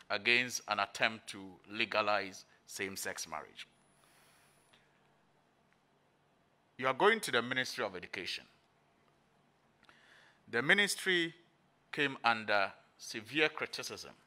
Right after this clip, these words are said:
when it attempted to introduce comprehensive sexuality education some time back.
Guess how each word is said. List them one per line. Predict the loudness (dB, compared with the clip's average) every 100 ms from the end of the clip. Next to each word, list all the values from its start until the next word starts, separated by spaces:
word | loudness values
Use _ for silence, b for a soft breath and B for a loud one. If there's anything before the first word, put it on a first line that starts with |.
| _ _ -6
when | -2 0
it | 0
attempted | -2 -2 -4 -2 -2 -2
to | -6
introduce | -8 -8 -8 -8 -10 -12 -12 -14
comprehensive | -10 -10 -6 -4 -4 -4 -8 -8
sexuality | -8 -8 -6 -6 -6 -10
education | -12 -10 -10 -8 -8 -10
some | -10 -12 -8
time | -6 -6 -8
back. | -16 -16